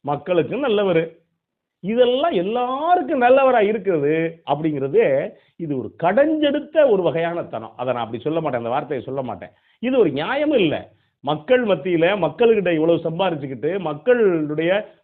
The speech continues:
பணத்துல இவ்வளவு ம-, புகழை வாங்கிக்கிட்டு,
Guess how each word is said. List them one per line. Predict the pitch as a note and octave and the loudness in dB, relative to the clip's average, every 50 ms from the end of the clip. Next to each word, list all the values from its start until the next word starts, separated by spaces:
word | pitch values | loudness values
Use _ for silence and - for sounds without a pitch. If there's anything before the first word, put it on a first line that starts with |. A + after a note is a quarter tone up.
| _ - | _ -6
பணத்துல | D3 E3 G#3 G#3 G#3 - G3+ G#3 | -2 0 0 0 0 -2 0 0
இவ்வளவு | F#3 D#3+ D#3+ F#3+ G3+ G3+ G3 G3 F#3 | 0 0 0 2 2 4 4 4 2
ம-, | E3 C#3+ C#3+ D3 D3 C#3+ C#3+ C#3+ C3+ | 2 0 -4 -4 -4 -2 -2 -4 -4
புகழை | C3 - E3+ F3 A#3 B3+ B3+ G#3+ | -6 -6 -2 0 0 2 2 2
வாங்கிக்கிட்டு, | F3 E3 E3+ E3+ D#3 C#3 C3+ A2+ B2 D3 E3 F#3 G3 F#3+ - | 0 0 -2 -2 -4 -6 -8 -6 -2 -2 -2 -2 -4 -6 -10